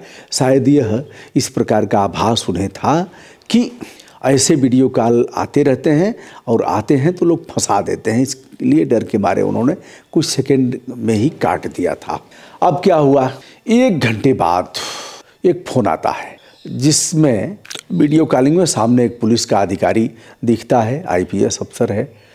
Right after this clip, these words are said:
और देखने में ही लग रहा था, चूँकि वरिष्ठ नागरिक पढ़े लिखे थे, उन्होंने जान लिया कि यह तो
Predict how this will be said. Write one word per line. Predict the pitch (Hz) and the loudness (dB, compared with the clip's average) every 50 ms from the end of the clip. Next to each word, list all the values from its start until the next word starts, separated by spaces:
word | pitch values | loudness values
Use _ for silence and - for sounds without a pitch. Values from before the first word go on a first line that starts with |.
| - - - _ _ - | -20 -20 -20 _ _ -8
और | - 90 92 92 92 92 | -4 -4 -2 -2 -2 -4
देखने | 87 87 113 113 - - 123 135 | -2 -2 -2 -2 0 0 0 2
में | 135 135 131 | 2 2 2
ही | 139 | 4
लग | 143 147 139 135 | 4 2 2 2
रहा | 135 127 117 123 | 2 0 0 -2
था, | 123 - 135 139 143 | -2 -4 -4 -4 -4
चूँकि | 135 - - - - - 107 101 - - - - - - - | -6 -10 -16 -16 -8 -6 -6 -6 -6 -10 -18 -20 -18 -6 -2
वरिष्ठ | 127 131 131 117 - - - | 0 2 2 0 0 -2 -2
नागरिक | 113 107 110 120 123 120 101 - | 0 2 2 2 0 0 -2 -4
पढ़े | - - - 127 131 | -4 -2 0 2 2
लिखे | 135 127 - - 147 | 2 2 0 -2 -2
थे, | - - - | -2 -2 -4
उन्होंने | 113 98 95 98 98 95 | -4 -2 -2 -4 -4 -4
जान | 85 98 98 113 123 | -2 -2 0 0 0
लिया | 139 151 160 165 | 0 2 0 0
कि | 151 - - | 0 -2 -2
यह | - - | -2 -2
तो | - - 160 156 - - | -2 -4 -4 -4 -6 -10